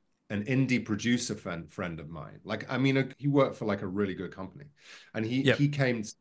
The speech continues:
Speaker 1: I brought him on a s-, I brought him to set one day.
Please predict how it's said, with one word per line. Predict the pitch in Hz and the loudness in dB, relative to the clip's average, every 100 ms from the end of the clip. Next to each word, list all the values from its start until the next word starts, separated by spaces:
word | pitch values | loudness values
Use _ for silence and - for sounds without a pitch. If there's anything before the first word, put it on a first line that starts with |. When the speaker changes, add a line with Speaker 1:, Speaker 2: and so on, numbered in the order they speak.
| 110 | -8
Speaker 1:
I | 104 | 0
brought | 131 117 | 2 2
him | |
on | 104 | 0
a | |
s-, | 101 - - _ _ 107 | -2 -4 -10 _ _ -8
I | |
brought | 104 123 120 | -6 -2 -2
him | 104 | -2
to | 104 | -4
set | 143 131 | 0 0
one | 110 107 76 | 0 -8 -8
day. | 78 - | -10 -12